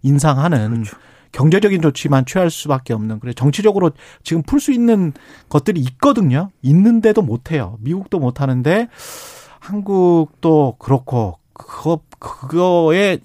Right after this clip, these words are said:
Speaker 1: 연관돼서 가장 큰 걱정이 우리가 자산 거품이잖아요.
Speaker 2: 네.
Speaker 1: 근데 자산 거품과 관련해서 금리 인상과 더불어 우리가 대출을 어떤 식으로 수십 년 동안 해줬느냐. 이거는 문재인, 박근혜, 그 전에 이명박 뭐, 쭉 다 마찬가지입니다. 노무현 정부.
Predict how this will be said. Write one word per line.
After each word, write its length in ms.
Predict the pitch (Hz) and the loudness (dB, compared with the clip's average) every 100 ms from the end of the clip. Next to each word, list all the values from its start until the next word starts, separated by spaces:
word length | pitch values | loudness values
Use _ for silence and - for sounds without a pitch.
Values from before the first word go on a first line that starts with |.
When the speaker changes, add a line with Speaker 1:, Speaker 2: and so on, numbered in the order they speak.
| 117 | -2
Speaker 1:
연관돼서 560 | 120 147 185 170 180 - | 0 0 0 -2 -6 -10
가장 400 | - - 180 220 | -10 -2 0 0
큰 200 | - 220 | -2 -4
걱정이 320 | 143 - 165 | -4 -4 -4
우리가 180 | 127 143 | -2 -4
자산 300 | - 113 165 | -6 -6 -4
거품이잖아요. 680 | 156 - 120 - 113 151 90 | -4 -4 -6 -6 -8 -6 -6
Speaker 2:
네. 180 | 95 82 _ _ _ | -6 -10 _ _ _
Speaker 1:
근데 140 | 160 151 | -6 -4
자산 320 | - 147 190 | -2 -2 0
거품과 380 | 185 - 175 147 | -2 -4 -4 0
관련해서 580 | 131 139 135 127 190 - _ _ - | 2 2 0 -2 -6 -10 _ _ -8
금리 320 | 151 165 185 | 0 2 2
인상과 480 | 185 180 170 165 156 | 0 -2 -2 0 0
더불어 400 | 139 123 139 151 | 0 -2 -2 -2
우리가 720 | 117 123 135 127 156 185 190 - _ _ - | 0 0 -2 0 0 0 -2 -10 _ _ 0
대출을 560 | 139 165 - 214 180 | 2 2 -2 -2 0
어떤 340 | 120 - 214 220 | -2 -2 0 0
식으로 300 | 208 175 160 | -2 -2 -2
수십 340 | - - 226 | -4 -8 -6
년 120 | 190 - | -6 -2
동안 300 | 160 156 151 - _ - | -2 -2 -6 -16 _ -2
해줬느냐. 560 | 254 240 139 120 104 - _ _ _ _ _ | 0 2 2 0 -4 -12 _ _ _ _ _
이거는 180 | 185 160 | -2 0
문재인, 460 | 135 170 185 185 | 2 2 0 0
박근혜, 400 | 151 135 - 180 | -2 -4 -4 -4
그 120 | 156 165 | -4 -6
전에 200 | 175 156 | -4 -4
이명박 420 | 151 180 180 160 | -4 -2 -2 -2
뭐, 140 | 156 - | -2 -6
쭉 300 | - 269 - | -8 -8 -8
다 160 | - | -6
마찬가지입니다. 640 | 123 131 202 226 170 120 120 | -4 -2 -2 -4 -4 -10 -6
노무현 320 | 131 151 143 | -4 0 0
정부. 300 | 139 127 | 0 -2